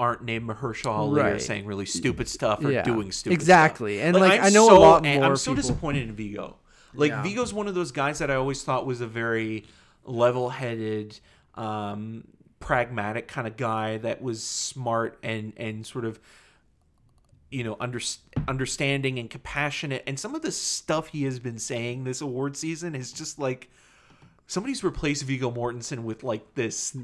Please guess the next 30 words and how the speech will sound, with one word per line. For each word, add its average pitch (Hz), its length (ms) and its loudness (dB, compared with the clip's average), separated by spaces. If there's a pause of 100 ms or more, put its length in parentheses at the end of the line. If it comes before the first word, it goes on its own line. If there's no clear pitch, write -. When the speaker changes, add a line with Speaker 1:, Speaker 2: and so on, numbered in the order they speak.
Speaker 2:
Yeah. 107 180 -10
Speaker 1:
thing. 104 460 2
Like, 113 240 -4
this, 135 240 -2
it's 139 200 -4
not, 170 220 2
it's 160 120 -8
not 185 220 4
really 143 280 0
him. 165 460 2
<laughs> - 20 -8 (240)
Speaker 2:
It's 117 160 -8 (300)
bizarre, 104 580 -2
man. 98 500 -10
Um, 127 380 -2
Speaker 1:
Maybe 175 120 0
it's 233 80 -6
just 262 140 -6
the 151 60 -4
movie. 107 380 -6
Maybe 117 180 -8
it 135 40 -8
just 131 160 -10
brings 123 220 -6
out 117 100 -6
the 127 60 -10
worst 117 380 -4
in 120 100 -8
people. 139 460 4
Speaker 2:
<laughs> - 40 4